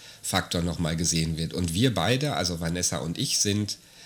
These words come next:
ähm, zugelost worden bei eben diesem Mentorenprogramm und unterhalten uns jetzt seit ungefähr einem halben Jahr regelmäßig über Dysphagie, über,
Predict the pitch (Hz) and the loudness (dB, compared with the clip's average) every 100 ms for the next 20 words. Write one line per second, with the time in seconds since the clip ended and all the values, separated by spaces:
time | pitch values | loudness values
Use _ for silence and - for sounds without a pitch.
0 | - - - 95 92 90 87 85 - - | -20 -20 -10 -4 -2 -2 -2 -2 0 2
1 | 156 120 90 92 92 92 - 87 87 95 | 4 2 2 2 2 0 -2 -2 -2 -2
2 | 87 87 78 92 104 87 92 87 98 92 | -4 -4 -2 0 -2 -2 -4 -4 -2 0
3 | 87 82 78 78 123 131 139 - 120 - | 2 0 -2 -2 0 0 0 -2 -6 -4
4 | 92 95 92 - - - - - - - | -4 -4 -6 -14 -20 -20 -20 -20 -18 -14
5 | - 95 95 95 90 82 87 95 67 80 | -8 -6 -4 -4 -4 -2 -2 -2 -2 -4
6 | - 87 - - - - - - 85 82 | -2 -2 -4 -6 -20 -20 -20 -8 -6 -4
7 | 87 85 - 85 87 78 80 82 85 78 | -4 -4 -4 -2 -2 -4 -4 -2 -2 -4
8 | 76 87 95 95 90 85 85 87 82 - | -4 -4 -4 -2 -2 0 0 -2 -6 -8
9 | - - - - 110 101 92 87 85 - | -16 -20 -20 -6 -4 -2 -4 0 -2 0
10 | 87 85 85 90 85 - 90 85 82 82 | -2 -2 -2 -2 -2 -4 -6 -2 -2 -2